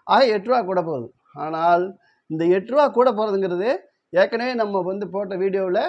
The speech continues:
ஒண்ணு புள்ளி ஒன்பது தான் போட்டிருந்தோம். இப்போ ஒண்ணு புள்ளி ஒன்பது ஒன்பதுன்னு இருக்கு. இதை ரெண்டுன்னு எடுத்துக்கலாம். அதாவது இரு மடங்கு ஆயிரும். So, இந்த வாய்ப்புங்கிறது அதிகம்தான். இதுல இன்னொன்னையும் பார்க்கணும். இப்படி ஆகுமா, இப்படி ஆகுமான்னா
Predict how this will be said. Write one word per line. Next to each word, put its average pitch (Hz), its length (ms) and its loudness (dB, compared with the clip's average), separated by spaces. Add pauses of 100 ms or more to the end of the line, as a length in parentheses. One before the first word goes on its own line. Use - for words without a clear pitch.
(360)
ஒண்ணு 240 300 2
புள்ளி 233 180 -2
ஒன்பது 214 320 -2
தான் 214 140 -2
போட்டிருந்தோம். 170 500 -2 (300)
இப்போ 151 160 -8 (100)
ஒண்ணு 240 240 0
புள்ளி 220 240 -2
ஒன்பது 233 300 2
ஒன்பதுன்னு 185 340 -6
இருக்கு. 156 240 -4 (420)
இதை 185 160 2
ரெண்டுன்னு 226 320 0
எடுத்துக்கலாம். 147 500 -8
அதாவது 220 300 0
இரு 208 160 -2
மடங்கு 214 300 -4
ஆயிரும். 120 240 -6 (440)
So, 302 40 0 (180)
இந்த 262 220 -2
வாய்ப்புங்கிறது 233 540 0
அதிகம்தான். 170 420 0 (300)
இதுல 220 240 0
இன்னொன்னையும் 269 420 -2
பார்க்கணும். 170 320 -2 (1600)
இப்படி 175 280 8 (240)
ஆகுமா, 190 340 4 (160)
இப்படி 165 220 2
ஆகுமான்னா 165 640 4